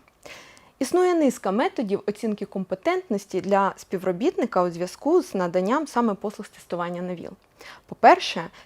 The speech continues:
це перегляд документів та записів, здійснених співробітником сайту, який надає послуги з тестування на віл. Другий метод — пряме спостереження за роботою фахівця сайту.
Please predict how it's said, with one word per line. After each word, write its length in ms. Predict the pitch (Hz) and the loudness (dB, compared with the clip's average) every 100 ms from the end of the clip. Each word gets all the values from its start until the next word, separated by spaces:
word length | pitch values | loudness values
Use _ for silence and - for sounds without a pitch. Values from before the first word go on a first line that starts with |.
| - | -20
це 240 | - 214 | -2 -2
перегляд 540 | 208 220 214 202 190 180 | 0 2 4 2 2 -2
документів 520 | 208 262 392 403 370 | -4 -2 0 -2 -2
та 140 | 370 | -2
записів, 640 | 233 185 180 180 - 175 190 - - | 4 4 4 -4 -8 -8 -10 -18 -18
здійснених 520 | 165 185 254 339 320 | -8 -6 -4 -4 -6
співробітником 960 | - 214 180 170 175 208 269 294 330 330 | -4 -4 -2 -2 -2 -2 -4 -2 -4 -6
сайту, 720 | - - 180 208 - 311 339 - | -8 0 2 2 0 0 0 0
який 240 | 202 170 | -2 -4
надає 400 | 160 156 160 233 | -6 -6 -4 -4
послуги 400 | - 208 233 214 | -4 -10 -8 -10
з 60 | - | -12
тестування 500 | 143 - 165 180 185 | -16 -14 -12 -8 -8
на 120 | 185 | -8
віл. 200 | 165 - - _ - - - | -10 -14 -16 _ -20 -20 -8
Другий 340 | 220 180 165 185 | -4 -2 -2 0
метод — 320 | 294 339 381 - _ _ - | 0 0 -6 -6 _ _ -4
пряме 280 | 185 180 | -2 -2
спостереження 800 | 240 - 370 427 330 220 202 202 196 | -2 -4 0 4 6 6 2 0 2
за 120 | 202 | 0
роботою 440 | 196 196 196 190 | 2 0 0 -4
фахівця 460 | 196 190 196 - 196 | -4 -8 -10 -4 -4
сайту. 520 | - 185 190 - | 0 0 0 -4